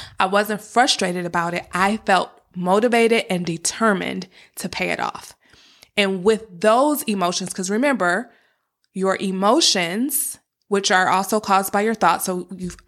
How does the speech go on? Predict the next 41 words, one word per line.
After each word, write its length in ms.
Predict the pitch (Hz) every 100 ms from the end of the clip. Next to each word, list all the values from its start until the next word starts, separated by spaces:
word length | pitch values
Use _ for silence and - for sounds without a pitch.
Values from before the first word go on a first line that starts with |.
| -
the 100 | 185
determination 800 | 185 180 175 233 220 202 196 208 190
and 140 | 185
commitment 600 | - 196 190 - 190 175
that 180 | 185 -
I 140 | 170 - -
felt 340 | 202 185 -
and 100 | 180
that 100 | 175
motivation 540 | 185 180 190 226 202
I 60 | 175
felt 260 | 175 214 -
came 220 | 208 202
from 160 | 196
something 360 | 190 185 185 180
I 100 | 170
was 140 | 175 -
thinking. 440 | 175 180 254 254 - - -
And 160 | 214 214
it 100 | 202
was 160 | 190
literally, 520 | 196 208 208 190 180 -
"I'm 160 | 185 175
going 220 | 180 180
to 80 | 180
get 140 | 175
out 180 | 165 170
of 140 | 160
this 180 | 156 -
debt. 260 | 214 233 - _ -
I'm 100 | 185
going 300 | 175 175 185
to 80 | 180
pay 140 | - 185
off 160 | 185
this 180 | 185 165
debt." 220 | 180 -
That 160 | 180 165
was 120 | 202
my 120 | 190
thought. 440 | 202 180 165 220